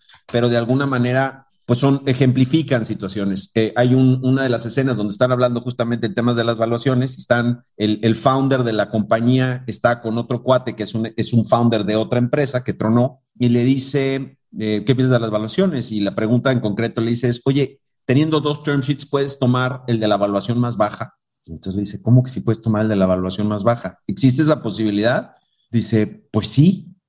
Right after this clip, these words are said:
Y se pone a llorar el de la empresa que tronó, porque evidentemente tomó el que tenía la evaluación más alta,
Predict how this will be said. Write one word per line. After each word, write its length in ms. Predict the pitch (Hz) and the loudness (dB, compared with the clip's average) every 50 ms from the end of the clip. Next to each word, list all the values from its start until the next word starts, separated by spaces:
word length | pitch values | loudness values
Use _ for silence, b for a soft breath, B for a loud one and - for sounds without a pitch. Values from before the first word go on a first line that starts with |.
| _ _ _ _ | _ _ _ _
Y 220 | - 123 120 113 | 6 6 6 6
se 140 | 117 - 120 | 4 2 -2
pone 320 | - - 135 135 143 156 151 | 0 0 0 0 2 0 0
a 60 | 151 | 0
llorar 520 | 135 127 123 123 131 131 135 139 135 127 123 | 2 2 2 4 4 2 2 0 -2 -2 -4
el 120 | 120 113 | -2 -2
de 80 | 110 107 | 0 0
la 60 | 107 107 | 0 -2
empresa 380 | 104 101 123 123 123 139 123 | -2 -2 -2 -2 -2 -2 -2
que 100 | 127 127 123 | -2 -2 -2
tronó, 400 | - 143 147 151 147 156 156 - | 0 -2 0 0 -2 -4 -4 -6
porque 200 | 104 - - 104 | -10 -8 -4 -2
evidentemente 680 | 107 107 110 113 120 120 143 131 131 127 127 131 135 | 0 0 0 0 0 0 2 2 2 2 2 0 -4
tomó 420 | - - 123 120 123 127 131 139 135 | -2 0 0 2 2 2 2 0 0
el 80 | 110 | -2
que 100 | - 104 | -6 -6
tenía 240 | - 110 110 113 117 | -6 -4 -4 -2 0
la 80 | 127 135 | 2 2
evaluación 460 | 131 120 113 107 104 - 120 120 120 | 0 0 -2 -4 -6 -4 -2 -2 0
más 220 | 131 131 127 139 | 0 0 0 0
alta, 460 | 160 160 151 131 - 143 165 - - | 0 0 0 0 -2 -2 -2 -4 -8